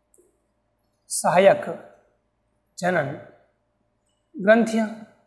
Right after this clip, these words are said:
तो नर जनन तंत्र को कितने भागों में बांट दिया गया है? तीन भागों में। सबसे पहले तो क्या है हमारे पास? प्राथमिक जनन अंग। दूसरा क्या है? सहायक जनन अंग, यानी कि जो जनन में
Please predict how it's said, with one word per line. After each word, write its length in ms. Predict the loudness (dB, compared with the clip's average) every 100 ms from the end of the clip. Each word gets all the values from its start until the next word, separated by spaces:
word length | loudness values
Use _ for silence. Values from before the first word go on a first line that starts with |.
| _ _ _ _ _
तो 60 | 2
नर 260 | 6 6
जनन 280 | 8 6 6
तंत्र 220 | 4 2
को 120 | 2 -2
कितने 540 | -4 -4 2 6 6
भागों 300 | 6 4 4
में 160 | 2 2
बांट 200 | 2 0
दिया 220 | 0 2
गया 220 | 2 4
है? 120 | 2
तीन 300 | 2 0 0
भागों 200 | -2 -10
में। 120 | -14
सबसे 300 | -14 -14 -6
पहले 280 | -2 0 0
तो 120 | 0
क्या 180 | -4 -4
है 160 | -2 -4
हमारे 240 | -4 -6
पास? 280 | 2 2 2 -10 -20 _ 0
प्राथमिक 500 | 4 4 2 2 2
जनन 260 | 0 0
अंग। 280 | -2 -2 -2 -2 -8 -20 _ _
दूसरा 260 | -2 0 0
क्या 220 | 4 4
है? 380 | 6 2 -2 -10
सहायक 460 | -4 2 4 6 6
जनन 260 | 4 4
अंग, 280 | 2 2 4
यानी 160 | 4 4
कि 80 | 2
जो 120 | 2
जनन 240 | 2 2
में 400 | 2 0 -2 -4